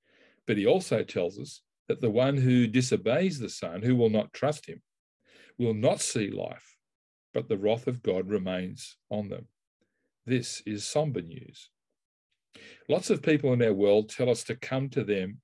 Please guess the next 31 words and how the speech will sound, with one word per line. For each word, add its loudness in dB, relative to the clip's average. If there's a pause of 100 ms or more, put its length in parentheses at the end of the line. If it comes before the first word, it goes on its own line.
if -12
we -4
want -6
to -10
live. -10 (1040)
We 0
need 2
to -4
come 0
to 0
Jesus -2
if -6
we -2
want -6
to -8
live. -10 (480)
And -2
we, 2
we 4
need, 2
we 2
need 0
to -2
remain 2
with -10
Jesus -10
if -10
we -2
want -4
to -6
live. -8